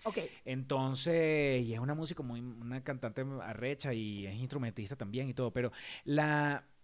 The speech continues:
Speaker 2: ella, estábamos hablando y entonces, "Ay, ¿qué estás haciendo? ¿Y qué estás haciendo en estos días?". Yo, "No, bueno", me dice, "doblando y mi vaina, WandaVision normal". Este, pero, mm,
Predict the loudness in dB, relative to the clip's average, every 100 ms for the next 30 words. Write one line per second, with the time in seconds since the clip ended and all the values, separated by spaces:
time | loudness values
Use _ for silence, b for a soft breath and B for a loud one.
0 | -16 -2 2 2 2 2 4 6 6 6
1 | 6 2 0 -2 0 2 2 0 0 0
2 | 2 2 2 0 0 2 2 0 -2 0
3 | 2 4 4 2 2 2 0 0 -2 -2
4 | -4 -4 2 2 4 2 0 -2 -6 -8
5 | -4 -2 -2 -2 -4 -6 -6 -6 -6 -6
6 | -8 B B B B -2 -2 0 0 0
7 | -2 -2 2 4 4 4 4 2 -2 -4
8 | -6